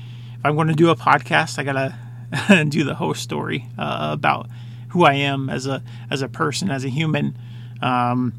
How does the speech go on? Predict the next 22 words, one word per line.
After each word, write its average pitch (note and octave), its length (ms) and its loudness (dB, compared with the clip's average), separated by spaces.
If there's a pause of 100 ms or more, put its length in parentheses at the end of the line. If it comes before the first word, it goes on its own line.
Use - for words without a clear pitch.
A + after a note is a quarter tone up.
(100)
like, C#3+ 160 -2
what C3+ 260 2
makes D3 320 -2
Steven C#3+ 500 -2
Steven. E3 580 -2
And C3 520 -2 (920)
since D3+ 240 0
church D3+ 320 0
was E3+ 120 -8
a - 60 -6
huge C#3 260 -2
part D3 200 2
of C#3 80 0
my C#3 100 2
life C3+ 460 0 (720)
for E3 120 -2
so C#3+ 220 2
long, E3 480 2
and D3 160 -4
now B2+ 240 0
it's - 220 -8
not E3 340 0